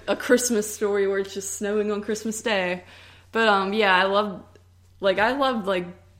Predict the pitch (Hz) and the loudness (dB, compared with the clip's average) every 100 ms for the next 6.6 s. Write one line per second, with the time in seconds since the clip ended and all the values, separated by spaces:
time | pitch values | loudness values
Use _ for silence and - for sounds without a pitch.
0 | - 180 175 180 190 196 180 175 170 170 | -10 -6 -4 -2 0 0 -2 -4 -8 -8
1 | - 175 175 170 175 165 175 190 180 180 | -8 -8 -8 -6 -6 -6 -6 -4 -2 -2
2 | 175 175 170 - - _ _ - 214 202 | -2 -4 -8 -18 -20 _ _ -6 -2 0
3 | 190 214 233 202 190 190 180 - 190 233 | 0 -2 -2 -2 -2 -6 -10 -10 -6 0
4 | 202 185 - 170 185 180 170 170 185 185 | 0 0 -6 -6 -4 -4 -6 -8 -10 -8
5 | 185 180 180 175 196 208 185 180 185 180 | -6 -6 -6 -4 -2 -2 -4 -4 -4 -6
6 | 170 - 180 185 - | -8 -8 -6 -6 -10